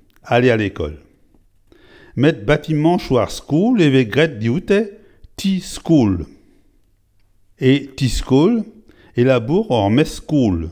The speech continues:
pe skolêr. Ur plac'h a skolerez. Peseurt skolioù e zo e Breizh. Ar skol vamm, l'école maternelle. Ar skol gintan,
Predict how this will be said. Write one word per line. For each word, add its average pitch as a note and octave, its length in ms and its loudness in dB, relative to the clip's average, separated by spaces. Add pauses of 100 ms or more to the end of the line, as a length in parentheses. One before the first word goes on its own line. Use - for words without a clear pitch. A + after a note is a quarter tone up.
pe G2 160 0
skolêr. F#2+ 720 0 (1300)
Ur - 200 -4
plac'h - 460 -4 (320)
a G2 160 -8
skolerez. A#2+ 840 0 (1800)
Peseurt E3 400 2
skolioù G#3 460 -2 (180)
e B2+ 120 2
zo C3 200 4
e A#2 60 4
Breizh. G2 720 -2 (1200)
Ar B2 180 0
skol C#3+ 380 2
vamm, F#2+ 400 0 (1080)
l'école A#2+ 340 0
maternelle. G2+ 680 0 (1040)
Ar A2+ 160 0
skol C#3+ 320 2
gintan, G#2+ 460 -2